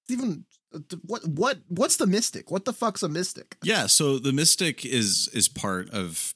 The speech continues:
Speaker 2: Paizo's, like, new and differentiated approach to class design in Starfinder. They really, really, really wanna reach beyond limitations like Space Fighter and Space Rogue. As you recall from the Soldier class, that was so not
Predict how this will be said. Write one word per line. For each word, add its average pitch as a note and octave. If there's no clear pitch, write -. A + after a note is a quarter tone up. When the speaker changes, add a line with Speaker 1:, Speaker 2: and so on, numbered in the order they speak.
Speaker 2:
Paizo's, F2+
like, -
new G2
and F2+
differentiated F2+
approach -
to F#2
class F2+
design F2
in E2
Starfinder. -
They G2
really, C3
really, G#2
really F#2+
wanna F#2+
reach F2+
beyond E2+
limitations E2+
like F2
Space -
Fighter -
and F2
Space -
Rogue. F#2+
As A2+
you A#2
recall B2
from G#2
the -
Soldier G3+
class, F2
that A#2
was G2+
so G2
not F2+